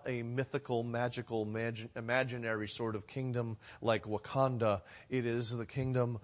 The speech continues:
of God. And he calls us to seek first the kingdom of God and his righteousness and all this other stuff that you want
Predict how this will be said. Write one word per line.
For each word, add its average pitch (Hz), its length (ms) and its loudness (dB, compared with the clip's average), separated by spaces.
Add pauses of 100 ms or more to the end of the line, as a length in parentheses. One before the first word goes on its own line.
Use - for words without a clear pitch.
(160)
of 107 200 2
God. 95 440 2 (1300)
And 139 120 4
he 135 100 2
calls 160 460 8
us 135 220 10
to 131 160 0
seek - 360 2
first 160 500 6 (140)
the 139 140 4
kingdom 156 500 0
of 117 180 4
God 120 480 8 (1200)
and 143 240 6
his 143 260 8
righteousness 127 880 4 (180)
and 135 120 6
all 139 200 12
this 156 220 6
other 160 220 10
stuff 156 320 8
that 139 180 0
you 151 100 6
want 135 600 6